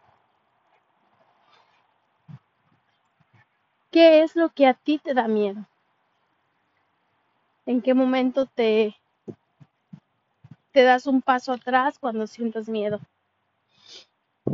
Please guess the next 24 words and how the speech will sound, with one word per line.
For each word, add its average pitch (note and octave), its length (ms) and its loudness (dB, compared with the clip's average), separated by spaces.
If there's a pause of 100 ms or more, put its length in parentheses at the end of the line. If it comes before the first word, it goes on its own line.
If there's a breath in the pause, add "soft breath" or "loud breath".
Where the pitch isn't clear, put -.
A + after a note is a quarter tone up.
(1500)
Recuerda D#4+ 460 2
que F4+ 100 -2
con D4 140 0
los C4+ 160 -6
ejercicios C4+ 500 -10
que B3+ 100 -4
hicimos, B3 720 -6 (720 loud breath)
prácticamente C4+ 720 -4
le C4 80 -2
estuvimos B3 380 -8
diciendo B3 320 -4
al B3 60 -2
miedo, B3+ 400 2 (1400 soft breath)
le C4 200 8
mandamos C4 560 0
un C#4 120 0
mensaje B3 420 -4
al B3+ 80 4
miedo. A#3 420 0 (1120 loud breath)
Quiero C#4+ 200 6
escribir B3+ 420 -2
mi B3 140 -2
propia A#3 300 -2
historia A3+ 580 -4